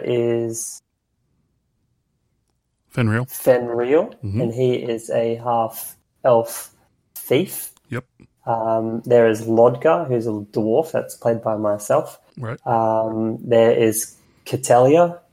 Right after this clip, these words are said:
Speaker 1: who's played by Catellia, um, <laughs> who is a human female roid-munching warrior.
Speaker 2: Oh, yeah. One of the
Speaker 1: Um,
Speaker 2: strongest
Speaker 1: as
Speaker 2: characters
Speaker 1: you
Speaker 2: I've
Speaker 1: can
Speaker 2: ever
Speaker 1: see
Speaker 2: seen.
Speaker 1: Yeah, it's got an eighteen strength, which is in D and D land is amazing.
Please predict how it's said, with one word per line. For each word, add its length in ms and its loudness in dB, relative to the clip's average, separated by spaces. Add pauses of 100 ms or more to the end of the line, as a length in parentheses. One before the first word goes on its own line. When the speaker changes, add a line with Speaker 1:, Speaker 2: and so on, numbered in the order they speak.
(100)
Speaker 1:
who's 280 -2
played 500 -2
by 200 2 (200)
Catellia, 580 0 (540)
um, 680 -2 (300)
<laughs> 300 -20
who 120 2
is 340 0
a 120 2
human 540 0
female 760 0 (720)
roid-munching 1120 0 (200)
warrior. 560 2
Speaker 2:
Oh, 200 2
yeah. 200 -2
One 580 2
of 60 2
the 40 2
Speaker 1:
Um, 20 0
Speaker 2:
strongest 420 0
Speaker 1:
as 60 2
Speaker 2:
characters 320 2
Speaker 1:
you 60 0
Speaker 2:
I've 60 2
Speaker 1:
can 80 6
Speaker 2:
ever 100 0
Speaker 1:
see 100 -6
Speaker 2:
seen. 300 -6 (1000)
Speaker 1:
Yeah, 120 6
it's 120 2
got 120 6
an 60 4
eighteen 300 2
strength, 480 -4
which 200 -4
is 200 -4
in 140 2
D 120 0
and 100 0
D 120 -4
land 260 -2
is 140 -8
amazing. 520 0